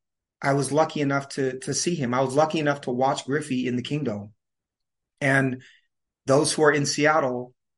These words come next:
getting to go to Mariners games, getting to sit in the no-fly zone, getting to interact with him at times <clears throat> when he's throwing baseballs into the stands, treasure that. Some kids don't ever get that opportunity.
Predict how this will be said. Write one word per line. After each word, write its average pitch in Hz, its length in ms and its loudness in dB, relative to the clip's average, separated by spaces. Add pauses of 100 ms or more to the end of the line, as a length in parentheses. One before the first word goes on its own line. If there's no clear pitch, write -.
(140)
getting 139 280 -2
to 147 100 -4
go 139 120 0
to 135 80 0
Mariners 135 380 0
games, 113 420 -8
getting 131 340 -2
to 139 120 -6
sit 147 220 -2
in 139 80 -4
the 131 80 -2
no-fly 127 480 0
zone, 117 460 -6 (1080)
getting 160 240 2
to 175 100 -2
interact 147 520 0
with 135 140 -4
him 123 300 -4
at 156 180 -6
times 131 600 -8
<clears throat> - 40 -6
when 131 500 4
he's 131 260 -6
throwing 135 500 0 (240)
baseballs 127 500 0
into 123 240 -4
the 120 60 -4
stands, 123 520 -4 (420)
treasure 165 360 2
that. 101 280 -6 (800)
Some 151 280 -2
kids 175 360 2
don't 147 300 4 (180)
ever 143 560 -2 (340)
get 139 240 -2
that 127 140 2
opportunity. 117 760 -6